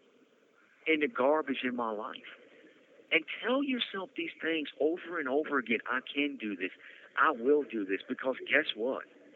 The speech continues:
You can do this. And you will do this if you keep doing it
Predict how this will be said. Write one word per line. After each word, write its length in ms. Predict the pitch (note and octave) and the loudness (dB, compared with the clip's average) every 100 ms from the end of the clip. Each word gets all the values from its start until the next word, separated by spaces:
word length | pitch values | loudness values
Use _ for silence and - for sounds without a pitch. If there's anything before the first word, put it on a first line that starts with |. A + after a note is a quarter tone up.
| - - - - - - _ | -20 -20 -20 -20 -20 -20 _
You 280 | - C#3 D#3 - | -8 -6 -6 0
can 280 | A#2 D3+ C3+ | 2 4 4
do 240 | G#2 C#3+ | 4 4
this. 160 | G2 D#2 - - - _ _ - | 2 -4 -6 -16 -20 _ _ 6
And 240 | C#3+ C#3 C#3 | 6 6 0
you 180 | D3+ A2 | -8 4
will 240 | A#2+ D#3+ | 6 6
do 340 | B2 A#2+ D3 C#3 | 4 2 2 2
this 140 | A2+ - - | 0 -2 2
if 140 | C#3+ - - | 4 4 -2
you 160 | C3 D3 - - | -8 -10 -12 -10
keep 220 | D#3 F#3 - - - - - | -8 -10 -12 -20 -20 -10 0
doing 400 | C3 B3+ G#2 | 4 4 2
it 120 | E2 | -4